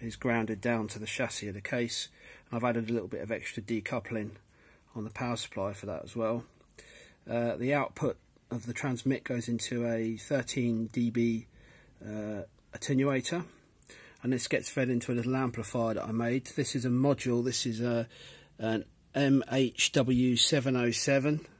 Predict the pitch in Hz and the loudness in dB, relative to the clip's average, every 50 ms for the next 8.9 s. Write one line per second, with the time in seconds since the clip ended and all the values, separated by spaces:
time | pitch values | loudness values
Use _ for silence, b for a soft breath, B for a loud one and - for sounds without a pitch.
0 | - _ - b b b b b b b b _ - 139 131 131 - - - - | -20 _ -20 b b b b b b b b _ 2 2 2 2 2 -2 -4 -4
1 | - - 151 151 160 143 - - - - 135 131 120 - - - - - - 120 | 0 2 2 4 4 2 0 0 -2 -2 0 0 -2 -2 -4 -4 -4 -4 -6 -4
2 | - 123 123 123 127 131 123 - - 131 127 127 127 127 127 131 123 - - 117 | -2 0 0 2 2 0 0 -2 -2 -2 -2 0 0 0 -2 -2 -2 -2 -2 0
3 | 170 165 156 147 139 139 B B B B B B B _ - 131 131 127 127 135 | 2 2 2 2 2 0 B B B B B B B _ 0 2 4 4 6 6
4 | 135 135 131 123 - - 117 113 113 - - - - - - _ _ b b b | 4 4 2 2 2 2 0 2 2 0 -2 -4 -6 -12 -20 _ _ b b b
5 | b b b b b b b - 117 120 - - - 123 120 151 147 - - - | b b b b b b b -6 -4 -4 -4 -2 -2 -2 0 -2 -2 -2 -2 -2
6 | 135 - - 147 131 131 131 135 131 95 - - 123 113 - - 147 143 139 131 | -2 0 0 0 2 2 2 2 0 0 -2 -4 -4 -4 -2 0 2 4 4 2
7 | 117 - - 123 117 113 117 113 - - - - _ - - 135 123 123 117 123 | 2 0 0 0 2 2 0 0 -2 -6 -12 -16 _ -10 -4 -2 -2 0 0 0
8 | 123 117 113 107 - - 113 - - - - 131 131 123 120 120 113 117 | 0 0 -2 -4 -4 -6 -10 -10 -8 -4 -2 0 0 2 2 2 2 0